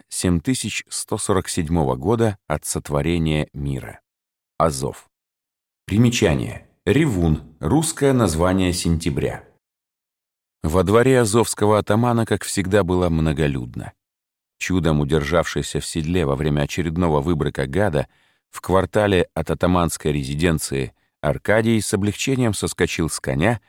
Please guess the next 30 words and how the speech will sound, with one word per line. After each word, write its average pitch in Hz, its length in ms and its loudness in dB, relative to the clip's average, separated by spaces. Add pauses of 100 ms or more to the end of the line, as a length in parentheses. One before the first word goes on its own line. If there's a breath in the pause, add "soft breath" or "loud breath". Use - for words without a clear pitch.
(300)
и 85 60 0
предоставил 104 640 2
заботу 90 440 2
о 82 80 4
нем 80 300 2
джурам. 67 500 -4 (960)
Парни 156 320 4
возились 131 460 4
со 117 140 0
зверюгой, 107 520 2
не 101 100 4
скрывая 101 480 2
удовольствия, 104 640 2
что 80 380 2
не 80 160 2
переставало 87 640 0
попаданца 78 720 0
удивлять. 73 680 -4 (680)
Увидев 107 420 2
среди 98 320 0
присутствовавших 92 960 0
во 90 80 4
дворе 82 360 4
знакомые 76 580 0
лица, 110 460 0
подошел 76 560 -2
и 90 160 -6
поздоровался 73 720 0
с - 80 -6
казаками. 65 720 -4